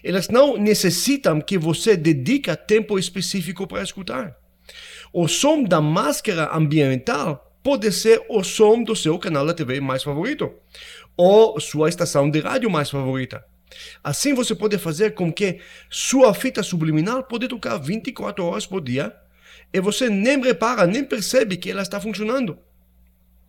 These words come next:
Agora você pode usar outros fundos de som para mascarar sua mensagem subliminal, como nós vamos ver na explicação a seguir sobre fundo musical de música barroca. Mesmo assim, quero destacar que você nem precisa entender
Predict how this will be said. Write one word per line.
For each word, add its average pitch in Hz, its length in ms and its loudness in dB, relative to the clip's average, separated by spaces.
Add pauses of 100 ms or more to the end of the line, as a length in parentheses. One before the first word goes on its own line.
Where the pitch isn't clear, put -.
(160)
Agora 214 240 0
você 233 160 0
pode 269 180 0
usar 240 480 0
outros 226 520 8
fundos 143 340 0
de 131 100 -4
som 139 300 -2
para 135 320 -2
mascarar 147 680 0
sua 139 200 -2
mensagem 127 440 -2
subliminal, 123 600 -4 (320)
como 165 180 0
nós 160 180 0
vamos 160 380 -2
ver 160 480 2
na 139 220 0
explicação 143 580 -6
a 139 40 -4
seguir 135 380 -4
sobre 135 280 -4
fundo 175 280 -4
musical 147 460 -2
de 139 60 -4
música 139 340 -2
barroca. 127 460 -2 (600)
Mesmo 233 460 6
assim, 147 320 2
quero 175 220 -4
destacar 175 580 -4
que 147 100 -6
você 143 320 -2
nem 185 380 0
precisa 175 600 -4
entender 156 840 0